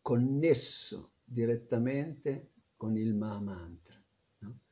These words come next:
Quando noi cantiamo il Mahamantra nel sentimento Trinada Pissu Nicenata, umiltà,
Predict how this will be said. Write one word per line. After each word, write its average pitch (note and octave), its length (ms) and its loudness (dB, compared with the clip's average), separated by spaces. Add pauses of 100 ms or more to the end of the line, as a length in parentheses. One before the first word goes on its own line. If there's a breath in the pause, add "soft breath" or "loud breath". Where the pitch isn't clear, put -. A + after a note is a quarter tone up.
(400)
Quando F#3 440 2
noi D#3 200 4
cantiamo B2 960 0
il A2 180 -4
Mahamantra A2 920 0
nel G#2+ 200 -6
sentimento A2 920 -2
Trinada G#2+ 520 -2
Pissu G#2 400 -8
Nicenata, G2+ 800 -10 (480)
umiltà, G#2 840 -8